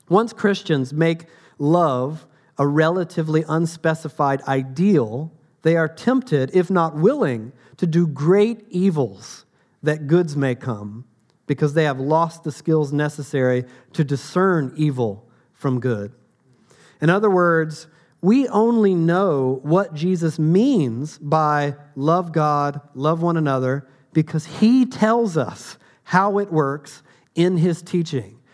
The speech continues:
It's not up to our discernment, but his. Because another dimension of Jesus' idea of love for God and others is unwavering obedience to his teachings.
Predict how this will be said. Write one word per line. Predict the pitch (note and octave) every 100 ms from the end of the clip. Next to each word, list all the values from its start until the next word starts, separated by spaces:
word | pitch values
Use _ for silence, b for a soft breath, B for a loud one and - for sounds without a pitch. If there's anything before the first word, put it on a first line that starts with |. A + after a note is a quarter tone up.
| b b
It's | -
not | D#3+ E3
up | G#3
to | - F#3+
our | F#3
discernment, | G3+ F#3 - C3+ B2 C3 E3 - b -
but | F3
his. | F3 B3 C#3+ C3+ D#3 - _ _ _ _ _ _ _
Because | D#3+ D#3 C4 D#3 C3+ - B B B
another | D#3+ F3 G3 A#3 C4+
dimension | A3 G#3 G3+ G3 G3+ F#3+
of | D#3+
Jesus' | D3 E3+ F#3 F3+ -
idea | E3 E3+ F3+ E3 E3+ D#3+
of | D3 D3
love | D#3+ E3 E3 - b
for | - D3+
God | C3+ D#3+ E3 D#3+ D#3+ D3+
and | C#3
others | D3+ E3 E3 D#3+ D#3 -
is | G3+ E3 A#2+ - - b b -
unwavering | F#3 A3 A3+ A3 G#3+ D3 D3+ F#3 G3+ F#3+ G3 G3 F#3+ F#3
obedience | F3 F#3 E3+ F3+ F3+ E3+ E3+ E3 -
to | - E3
his | C#3 D3+
teachings. | - D#3+ D#3 C3+ A2 A2 C3+ _